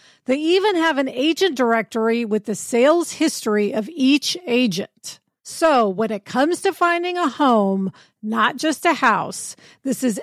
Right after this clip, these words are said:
everything you need to know all in one place. Homes dot com.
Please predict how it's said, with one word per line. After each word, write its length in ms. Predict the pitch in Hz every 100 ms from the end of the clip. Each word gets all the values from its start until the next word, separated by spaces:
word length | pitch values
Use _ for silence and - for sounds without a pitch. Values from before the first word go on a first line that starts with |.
| -
everything 540 | 311 320 381 - 370
you 180 | 294 302
need 260 | 330 349 339
to 120 | 349
know 460 | 311 226 208 185 254
all 320 | 214 240 269
in 160 | 285 247
one 260 | 233 247
place. 600 | 214 214 202 - - - - _ _
Homes 420 | 214 254 320 302
dot 320 | 285 285 294 -
com. 500 | 240 208 - 214